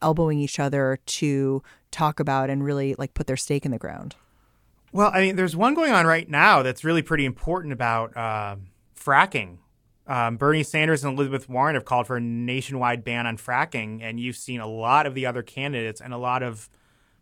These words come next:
Speaker 2: members of Congress from, you know, swing districts or from districts where there's a lot of natural gas extraction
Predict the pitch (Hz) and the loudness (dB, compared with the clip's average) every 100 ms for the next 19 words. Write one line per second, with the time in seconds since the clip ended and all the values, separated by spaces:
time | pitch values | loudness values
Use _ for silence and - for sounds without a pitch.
0 | - 131 147 139 127 185 233 208 147 - | -6 0 2 2 4 6 6 6 4 2
1 | - 143 135 135 123 _ _ _ _ _ | 2 4 4 2 -6 _ _ _ _ _
2 | - 139 120 - 156 143 139 214 170 143 | -8 -6 -6 -6 -2 0 2 2 0 -2
3 | 135 - 131 127 - _ _ _ - 143 | -2 -4 -4 -6 -10 _ _ _ -2 -2
4 | 147 139 139 127 120 123 123 123 107 - | -2 -6 -6 -6 -4 0 0 0 -6 -8
5 | 135 127 127 120 120 135 156 139 - 113 | -4 -2 -4 -2 2 2 2 -6 -4 -4
6 | 110 - 120 | -4 -4 -6